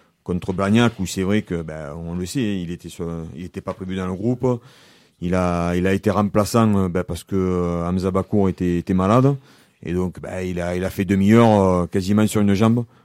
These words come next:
Donc, espérons que, ben, ces quinze jours lui auront permis de, de revenir à, à un niveau, euh, plus acceptable.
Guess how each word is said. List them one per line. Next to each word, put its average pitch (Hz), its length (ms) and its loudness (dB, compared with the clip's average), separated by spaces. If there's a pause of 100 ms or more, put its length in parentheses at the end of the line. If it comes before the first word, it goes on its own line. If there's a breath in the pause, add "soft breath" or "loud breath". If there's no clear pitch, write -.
(140 soft breath)
Donc, 87 160 -8
espérons 95 460 -2
que, 87 340 -2
ben, 82 480 -10
ces - 140 -10
quinze 101 220 0
jours 95 240 2
lui 104 80 4
auront 95 160 2
permis 95 320 0
de, 92 200 0 (400 soft breath)
de 82 60 -4
revenir 101 520 4
à, 90 420 -2
à 95 80 -2
un 95 100 2
niveau, 98 420 2
euh, 87 260 0 (440 soft breath)
plus 92 180 -6
acceptable. 90 460 -4